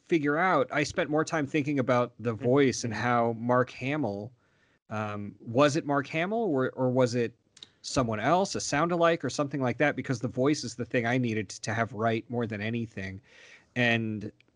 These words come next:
Speaker 1: as far as this goes, like, it, it doesn't really bother me. I go back to, I don't know, I was always really annoyed by the, the fights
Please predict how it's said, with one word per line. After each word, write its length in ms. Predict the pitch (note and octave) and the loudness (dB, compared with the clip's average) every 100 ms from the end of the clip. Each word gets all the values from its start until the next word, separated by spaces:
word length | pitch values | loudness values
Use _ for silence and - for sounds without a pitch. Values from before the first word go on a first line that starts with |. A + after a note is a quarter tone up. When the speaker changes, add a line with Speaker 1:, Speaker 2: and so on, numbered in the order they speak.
| - | -2
Speaker 1:
as 160 | D3+ - | -2 4
far 160 | B3 | 6
as 100 | A#3+ | 6
this 140 | D3 B2+ | 2 0
goes, 340 | B2 B2+ A2+ | 4 4 4
like, 340 | A#2 G#2 F#2 - _ _ _ | 0 0 -2 -12 _ _ _
it, 180 | D3+ D3+ - - | -6 -2 -4 -2
it 180 | D3 | -4
doesn't 360 | F3+ F3 D3+ A#2+ _ _ _ _ _ | 0 0 0 -6 _ _ _ _ _
really 320 | A2+ B2+ C3+ A#2 | -2 2 2 2
bother 380 | A2 A#2 C3 | 2 2 2
me. 280 | C3 B2+ C3 - - - - | 2 0 -2 -6 -20 -10 -2
I 80 | C3+ | 2
go 180 | D#3+ | 4
back 420 | D#3+ A#2+ A#2+ A#2+ - | 4 4 4 0 -6
to, 580 | - C3+ B2+ A#2 G#2+ E2+ _ - - - - - | -2 0 0 -2 -6 -10 _ -20 -20 -20 -20 -8
I 120 | - C#3+ | -2 2
don't 80 | |
know, 100 | B2 | 2
I 160 | A#2 D3+ | 2 2
was 180 | F#3 D3 | 2 2
always 280 | C#3+ C#3 B2 | 2 2 0
really 200 | B2+ A#2 | -2 -2
annoyed 360 | A2+ A2+ A#2 | -2 -4 -2
by 140 | A2 G2+ | -2 -2
the, 360 | G#2 G2 G2 - _ _ _ _ | -4 -6 -8 -16 _ _ _ _
the 160 | A2+ G2 | -6 -6
fights 680 | - A2+ A2 A2 - - | -2 0 0 -4 -8 -10